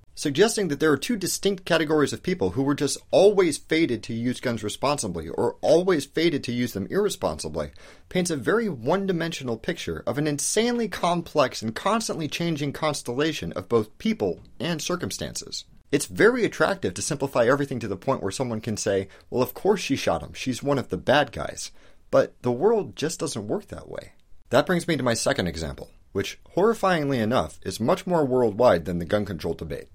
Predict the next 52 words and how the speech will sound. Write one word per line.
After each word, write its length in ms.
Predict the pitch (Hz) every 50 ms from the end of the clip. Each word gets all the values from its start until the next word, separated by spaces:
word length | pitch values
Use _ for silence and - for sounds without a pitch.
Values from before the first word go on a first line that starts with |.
| - - - - - - -
There 120 | - 139
have 80 | 151 139
been 100 | 151 135
several 320 | - - 196 202 196 185
highly 320 | 160 - - 147 151 151 139
publicized 500 | - - 139 123 117 - 120 107 - -
cases 360 | - 117 113 98 90 82 85
in 100 | 87 82
the 80 | 80
U 180 | 80 82 78 78
S 140 | 78 78 -
of 140 | 78 90 -
police 320 | - 110 107 127 123 -
brutality 580 | - - 95 - - 104 104 95 87 78 78 78
in 120 | 78 78
the 60 | 82
last 280 | 82 80 80 78 78 -
few 180 | - - 82
months. 400 | 76 82 87 - - - - - - - - - - - - - - -
The 120 | 113 - -
outrage 420 | - 202 - - 165 156 - -
resulting 460 | 117 104 107 123 139 139 - 113 92
from 140 | 90 101 92
these 180 | 85 82 82 -
cases 460 | - - 76 76 - - 78 76 -
has 120 | 101 90
been 220 | - - 98 95 95
magnified 580 | 117 139 160 151 127 - - - 87 85 80
by 80 | - 76
the 80 | 78 87
fact 320 | - - 80 80 82 -
that 160 | - 85 -
several 300 | - - 117 107 107 101
of 80 | 90 87
the 80 | 95
victims 480 | 85 101 107 - 82 82 80 - - -
were 180 | 85 85 - - -
unarmed 360 | 98 98 90 87 82 82 82
and 200 | - - 82 76
black, 400 | - 101 110 101 73 - - - - - - - - - -
and 140 | 107 110 117
magnified 420 | 139 156 165 151 - - 117 87
again 480 | 85 90 90 - - 202 147 113 110 107
by 140 | 92 95
what 160 | 92 98 - -
many 200 | 120 127 117 113
see 320 | - - - 95 90 95
as 200 | 90 85 - - - - - -
purely 320 | - 123 135 127 123 110
token 400 | - - - 123 120 - 110 90
efforts 420 | 76 87 - - 82 82 - -
at 180 | - 85 80